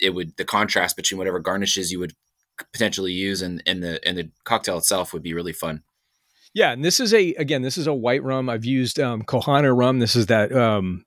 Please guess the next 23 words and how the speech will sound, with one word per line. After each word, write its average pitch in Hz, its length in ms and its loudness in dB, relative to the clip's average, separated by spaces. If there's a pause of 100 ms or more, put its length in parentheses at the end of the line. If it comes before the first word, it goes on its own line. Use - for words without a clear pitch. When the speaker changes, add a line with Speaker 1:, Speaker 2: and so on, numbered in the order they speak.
Speaker 2:
made 123 320 6
in 123 200 4
Hawaii, 110 840 4
you 113 120 2
know, 107 160 2
Hawaiian 107 420 0
cane 113 240 -4
sugar 113 340 -4
rum. 117 320 -8 (640)
Um, 101 460 -4
I 127 120 2
got 131 340 2
that, 139 240 2 (320)
I, 123 180 -2 (720)
I 165 60 2
won't 170 220 4
say 139 160 2
against 117 500 -4
the 127 100 0
advice, 107 440 -2
but, 107 280 -2 (140)
uh, 107 480 4 (100)
of 113 480 0